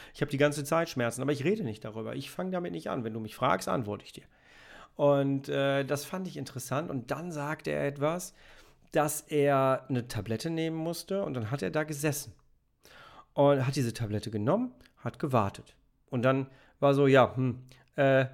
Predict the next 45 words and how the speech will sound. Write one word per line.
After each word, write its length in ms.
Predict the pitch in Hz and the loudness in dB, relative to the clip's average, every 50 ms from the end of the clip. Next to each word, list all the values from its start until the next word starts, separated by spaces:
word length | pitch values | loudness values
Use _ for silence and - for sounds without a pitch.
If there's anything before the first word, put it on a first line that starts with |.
| - - _ _ _ - | -10 -20 _ _ _ -20
was 320 | 254 214 139 127 120 - | -16 -8 -4 -4 -2 0
machst 240 | 123 110 113 - - | -2 -4 -4 -4 -4
du 40 | 180 | -2
jetzt? 260 | 165 170 190 190 - - | 0 0 0 0 0 2
Weil 140 | 135 139 | 2 2
du 80 | 127 123 | 2 0
sitzt 300 | 110 - - - - - | -2 -4 -6 -6 -2 0
da 60 | 170 | 2
jetzt 300 | 160 156 165 160 160 - | 2 2 0 -2 -2 -2
so 180 | 156 160 165 165 | 0 2 2 2
vor 300 | 165 - - 160 160 165 | 0 2 4 4 6 6
mir 280 | 175 180 180 190 196 | 4 4 4 4 4
und 320 | 180 - 151 139 131 120 120 | 2 2 2 0 0 0 -2
du 60 | 120 | -4
sagst 400 | 110 117 123 131 143 139 - - | -2 2 4 4 4 2 0 0
gar 180 | - 151 156 160 | 2 4 4 4
nichts 260 | 165 165 170 - - | 2 -2 -4 -4 -2
mehr.“ 340 | 165 165 175 196 208 202 - | 0 0 2 0 0 -2 -2
Und 160 | - 180 214 | -4 -4 -4
er 100 | 214 214 | -4 -4
saß 240 | 233 247 254 247 - | -4 -4 -4 -4 -4
da 120 | - 147 | -2 -2
ganz 200 | 151 156 160 151 | 0 -2 -2 -4
ruhig 320 | 143 156 196 247 247 - _ _ _ - - - - - - - - - _ - | -4 -4 -4 -4 -6 -10 _ _ _ -20 -20 -20 -20 -20 -20 -20 -20 -20 _ -6
und 200 | 151 156 143 131 | -2 0 0 0
hat 120 | 151 135 - - | 0 -2 -2 4
dann 360 | - 143 156 185 214 233 226 | 4 6 6 6 4 2 0
den 220 | 185 175 170 160 139 | 0 0 0 0 2
Satz 380 | 147 156 170 165 - - - | 2 0 0 0 -6 -8 -4
rausgehauen, 1040 | 131 135 147 151 147 - - 160 135 127 135 139 143 147 151 165 175 185 185 185 - - _ _ _ _ _ - | -2 0 0 0 -2 -2 -2 -2 0 0 0 0 2 0 0 -2 -2 -6 -8 -10 -14 -20 _ _ _ _ _ 0
auch 240 | 139 147 160 151 - | 2 2 2 2 0
diese 240 | - 131 123 127 | -2 -2 -2 -2
Schlagfertigkeit, 1200 | - - - 135 131 147 156 - - - 123 110 - 120 - - - - 113 113 120 135 135 - - - _ _ _ _ _ _ _ - | -2 -2 2 2 2 2 2 -2 -4 -6 -6 -6 -6 -8 -16 -12 -6 -4 -2 0 0 -2 -4 -8 -12 -20 _ _ _ _ _ _ _ -10
„Ich 200 | 135 113 117 110 | -10 -6 -2 0
warte 380 | 127 139 160 156 - 165 139 | 0 0 0 0 -2 -4 -4
wie 120 | 139 151 160 | -2 -2 -2
auf 120 | 147 123 | -2 -2
den 120 | 131 117 | -4 -4
Bus.“ 380 | 123 123 120 117 - - - _ _ _ _ _ _ _ _ _ _ _ _ _ - - - - - _ _ - | -2 -2 -2 -2 -4 -8 -12 _ _ _ _ _ _ _ _ _ _ _ _ _ -20 -20 -20 -20 -20 _ _ -4
Und 300 | 131 127 127 127 123 - - - - _ _ _ - | -2 0 0 0 -2 -6 -10 -18 -20 _ _ _ -6
das 220 | 143 135 - - | -4 -4 -4 -4
fand 220 | - 156 151 143 135 | -4 -2 0 0 0
ich 140 | 131 - | -2 -2
auch 140 | - 135 131 | -2 -2 -2
so 160 | - - 139 | -2 -4 -6